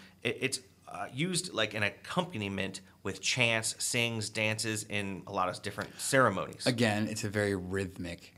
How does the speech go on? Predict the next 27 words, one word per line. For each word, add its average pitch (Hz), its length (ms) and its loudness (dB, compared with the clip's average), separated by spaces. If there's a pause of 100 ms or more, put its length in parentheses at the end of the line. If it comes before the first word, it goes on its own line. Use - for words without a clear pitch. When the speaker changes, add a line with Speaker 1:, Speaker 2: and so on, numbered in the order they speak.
Speaker 2:
instrument. - 520 -10
Speaker 1:
Yeah, 104 180 4 (280)
it 98 140 -2
Speaker 2:
I 90 40 2
mean, - 100 2
Speaker 1:
is. 98 80 2
Speaker 2:
you 113 60 4
can 143 280 2
get 160 180 0
tones 220 440 2
out 80 160 -2
of 80 120 -8
it, 90 200 -8 (580)
but 107 280 0 (120)
to 110 160 4
get 110 260 2
a 104 200 2
constant 110 920 -2 (500)
or 98 260 2
a, 90 480 0 (1400)
uh, 101 380 -2 (920)
a, 107 340 2
a 101 200 -4 (800)
tone 127 500 4
that 104 160 2
you 101 120 -2
can 95 440 0